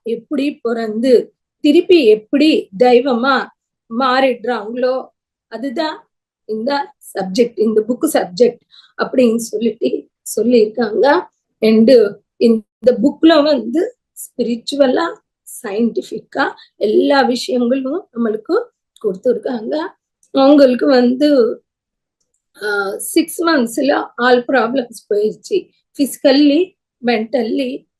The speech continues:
ஃபேமிலி ப்ராப்ளம்ஸ் நிறைய இருந்துச்சு, எல்லாமே சால்வ் ஆயிடுச்சு. அடுத்த டூ தௌசண்ட் டுவெல் to டூ தௌசண்ட் ஃபிஃப்டீன் வரைக்கும் ஃபுல் நைட் மெடிடேஷன்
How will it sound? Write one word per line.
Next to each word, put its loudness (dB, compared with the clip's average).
ஃபேமிலி -6
ப்ராப்ளம்ஸ் -10
நிறைய -2
இருந்துச்சு, -8
எல்லாமே -4
சால்வ் -8
ஆயிடுச்சு. -12
அடுத்த -4
டூ 0
தௌசண்ட் -2
டுவெல் -2
to -8
டூ -10
தௌசண்ட் -2
ஃபிஃப்டீன் -2
வரைக்கும் -4
ஃபுல் -4
நைட் -4
மெடிடேஷன் -6